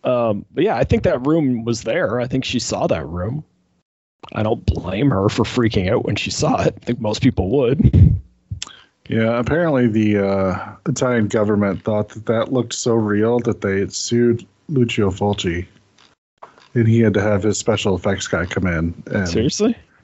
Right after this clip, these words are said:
Speaker 2: testify that they were fake dogs. He brought in the props,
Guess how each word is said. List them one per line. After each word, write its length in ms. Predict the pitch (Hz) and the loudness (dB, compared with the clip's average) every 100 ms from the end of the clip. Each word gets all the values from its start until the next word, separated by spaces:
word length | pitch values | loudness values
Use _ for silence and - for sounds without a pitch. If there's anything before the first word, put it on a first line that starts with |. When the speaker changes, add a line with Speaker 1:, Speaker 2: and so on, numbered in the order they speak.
| _ _ _ _ | _ _ _ _
Speaker 2:
testify 840 | - 165 156 131 120 104 98 98 107 | -2 -2 0 -2 0 0 0 -2 -2
that 260 | 127 123 110 | -2 -2 0
they 160 | 113 110 | 0 2
were 400 | 110 101 95 92 | 2 0 -2 -4
fake 300 | - 165 127 | -2 -2 0
dogs. 340 | 107 101 101 | -2 -2 -2
He 80 | 120 | -2
brought 280 | 113 113 107 | 0 0 2
in 140 | 139 | 2
the 60 | 123 | 0
props, 640 | 117 101 95 98 - - | 0 -2 -2 -4 -10 -12